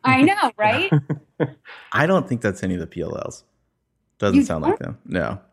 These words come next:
Speaker 1: The comments are, are going back
Speaker 3: Everyone's
Speaker 1: to
Speaker 3: gonna say Ashley Benson, I'm gonna guess, but I do not think that's her.
Speaker 1: I mean, Ashley Benson's tough,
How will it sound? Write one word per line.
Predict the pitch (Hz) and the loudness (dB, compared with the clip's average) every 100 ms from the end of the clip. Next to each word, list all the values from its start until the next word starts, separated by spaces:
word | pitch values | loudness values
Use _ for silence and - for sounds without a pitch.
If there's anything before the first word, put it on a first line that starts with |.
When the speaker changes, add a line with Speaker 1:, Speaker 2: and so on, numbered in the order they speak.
| _ _ _ _ _ _ _ _ | _ _ _ _ _ _ _ _
Speaker 1:
The | 302 | 0
comments | 302 320 359 381 | 4 4 4 0
are, | 330 302 | -2 -2
are | 254 | 0
going | 262 262 277 262 | 4 4 4 4
back | 254 | 6
Speaker 3:
Everyone's | 143 160 139 | 6 4 4
Speaker 1:
to | |
Speaker 3:
gonna | 151 | 2
say | 135 127 101 | 4 4 6
Ashley | 107 - 95 | 4 2 -2
Benson, | 90 80 - 71 | -2 -2 -4 -6
I'm | 71 | -6
gonna | 67 | -6
guess, | 67 - | -6 -6
but | 80 | -4
I | 87 | -4
do | 87 | -4
not | 82 71 - | -4 -6 -8
think | - | -10
that's | - - | -10 -10
her. | - - - _ _ _ _ _ _ 294 | -10 -12 -16 _ _ _ _ _ _ 0
Speaker 1:
I | |
mean, | 302 320 294 - | 2 2 0 0
Ashley | 277 381 - 403 | 2 2 -2 -6
Benson's | 233 240 254 202 190 | -2 -2 -4 -8 -12
tough, | - - 220 202 190 | -8 0 4 2 0